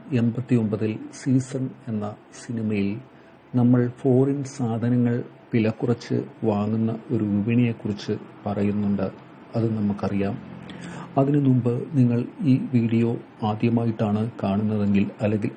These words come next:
എൻ്റെ ചാനൽ ആദ്യമായിട്ടാണ് കാണുന്നതെങ്കിൽ സബ്സ്ക്രൈബ് ചെയ്യാൻ മറക്കണ്ട. ഇതുപോലെ ഇൻഫോർമേറ്റീവ് ആയിട്ടുള്ള വീഡിയോ നിങ്ങൾക്ക് ലഭ്യമാകുന്നതായിരിക്കും.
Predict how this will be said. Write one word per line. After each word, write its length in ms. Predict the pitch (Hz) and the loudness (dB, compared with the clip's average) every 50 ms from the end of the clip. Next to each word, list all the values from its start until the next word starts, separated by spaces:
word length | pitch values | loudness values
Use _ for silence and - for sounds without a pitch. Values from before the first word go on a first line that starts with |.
| - | 0
എൻ്റെ 220 | 123 113 117 120 113 | 2 2 2 2 0
ചാനൽ 480 | - - - 104 101 104 104 104 113 - - - | -2 -4 -4 -2 -2 -2 -4 -6 -8 -10 -8 -4
ആദ്യമായിട്ടാണ് 800 | 113 110 117 113 120 123 120 120 120 120 113 - 120 117 123 123 117 - | -4 -2 -2 0 0 0 0 0 -2 -2 -2 -2 -2 -2 -2 -4 -4 -4
കാണുന്നതെങ്കിൽ 600 | 107 98 98 104 104 104 101 104 104 101 98 - - - - - - | -2 -2 -2 -2 -4 -4 -6 -4 -4 -2 -4 -4 -4 -8 -14 -8 -4
സബ്സ്ക്രൈബ് 500 | 123 117 - - - - 131 131 127 - | -4 -4 -4 -6 -4 -2 -2 -2 -2 -2
ചെയ്യാൻ 340 | - 127 113 107 107 107 101 | -2 0 0 0 0 0 0
മറക്കണ്ട. 360 | 101 104 101 - 104 101 98 98 - - | 0 0 0 0 0 0 0 0 -2 0
ഇതുപോലെ 640 | - 127 120 139 131 - 123 117 113 110 113 - - - | 2 2 2 2 0 -2 -2 0 2 2 0 0 -2 0
ഇൻഫോർമേറ്റീവ് 720 | 135 131 131 123 - 120 120 113 120 117 110 - 113 110 107 | 4 4 4 4 2 0 -2 0 0 -2 0 0 0 0 0
ആയിട്ടുള്ള 280 | 110 107 - 110 113 | 0 0 2 2 2
വീഡിയോ 340 | 110 110 113 110 110 107 107 - - - | 4 4 2 2 2 0 -2 -2 -4 -4
നിങ്ങൾക്ക് 440 | 113 113 110 107 - 110 - 117 110 | -4 -4 -4 -4 -4 -4 0 2 0
ലഭ്യമാകുന്നതായിരിക്കും. 1000 | 107 107 - - 113 110 110 110 110 107 110 107 104 107 104 110 113 - - | 0 0 -2 -4 -4 -2 -2 -4 -4 -4 -4 -4 -6 -6 -6 -8 -10 -10 -12